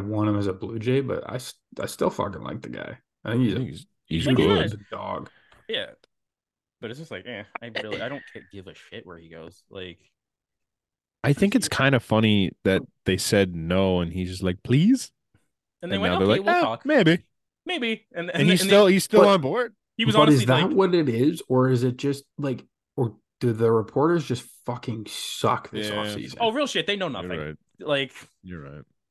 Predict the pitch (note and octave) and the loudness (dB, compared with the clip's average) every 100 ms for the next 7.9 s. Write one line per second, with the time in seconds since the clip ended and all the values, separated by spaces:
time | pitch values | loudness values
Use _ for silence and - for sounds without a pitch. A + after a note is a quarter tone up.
0 | _ _ _ _ _ _ - E3 G3+ B3+ | _ _ _ _ _ _ -4 2 2 4
1 | C4+ C3+ C#3 F#3 A#3+ F3+ D#3+ C#3+ C#3 E3 | 2 4 6 6 6 6 6 8 6 6
2 | F3+ F3+ E3+ - - _ C#3+ C#3 D#3+ F3 | 4 2 2 -2 -20 _ -2 2 2 4
3 | F3 D#3 D#3+ _ C3 B2 A2+ G#2+ A#2 A2+ | 0 -2 -16 _ -4 -4 -6 _ -8 -8
4 | A2+ B2 A#2+ G#2 F#2+ C#3 _ _ - - | -8 -10 -10 -8 -8 -8 _ _ -4 2
5 | C3 G#2 G2+ G#2 G2+ - - _ _ C#3+ | 4 4 2 0 -2 -6 -20 _ _ 0
6 | D3+ D3+ C#3+ D3 D3+ E3 C3+ C3 D3+ C#3+ | 2 0 -2 -4 -2 -2 -2 -2 -2 -4
7 | C3+ C3+ C#3 C#3 C#3 C3+ B2+ C#3 | -8 -8 -6 -6 -6 -8 -8 -12